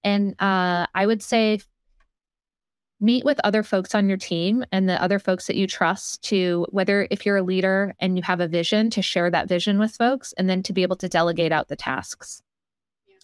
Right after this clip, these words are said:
Speaker 1: I think of myself as a leader. There's, like, that servant leadership style, like, "I'm really behind and I wanna push everyone forward." My goal is that if I work with you, one day I want to wor-,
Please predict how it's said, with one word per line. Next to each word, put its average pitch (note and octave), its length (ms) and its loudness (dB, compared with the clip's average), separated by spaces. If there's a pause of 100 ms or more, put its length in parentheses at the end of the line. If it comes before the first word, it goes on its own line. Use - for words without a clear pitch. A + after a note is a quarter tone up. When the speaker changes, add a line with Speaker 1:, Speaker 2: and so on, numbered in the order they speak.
(300)
Speaker 1:
I G#3+ 240 2
think B3 200 0
of A#3 100 -2
myself G3+ 440 2
as F#3+ 100 0
a F#3 80 2
leader. G3 600 0 (320)
There's, G3+ 180 0
like, G3 140 0
that - 180 0
servant F#3 380 0
leadership F#3+ 520 0
style, G3 560 0
like, E3+ 280 -2 (500)
"I'm G#3+ 160 2
really B3 180 4
behind G3 560 0
and F#3 80 2
I F#3 100 2
wanna F3+ 120 0
push - 260 -2
everyone E3+ 360 -2
forward." F#3+ 440 0
My F#3+ 160 2
goal F#3+ 280 2
is F3+ 100 0
that - 140 0
if E3+ 120 -2
I E3 120 2
work E3 240 -2
with G3+ 160 -4
you, B3 320 4
one F#3 280 0
day F#3 140 2
I F3 80 2
want E3+ 260 0
to F#3 160 -2
wor-, E3+ 220 -2